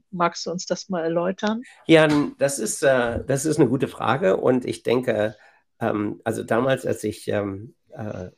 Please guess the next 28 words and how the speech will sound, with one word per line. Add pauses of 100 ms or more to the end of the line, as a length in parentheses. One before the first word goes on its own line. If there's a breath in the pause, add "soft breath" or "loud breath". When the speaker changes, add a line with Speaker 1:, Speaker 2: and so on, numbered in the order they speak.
(220)
Speaker 2:
äh,
das
erste
Mal
erkrankt
war,
war
ich (440)
wirklich
an
dem
Dana-Farber
Cancer
Institute
als,
äh,
als
Arzt,
äh,
selber
auch
und
Onkologe
tätig. (580 loud breath)
Und,
äh,
die,
ähm,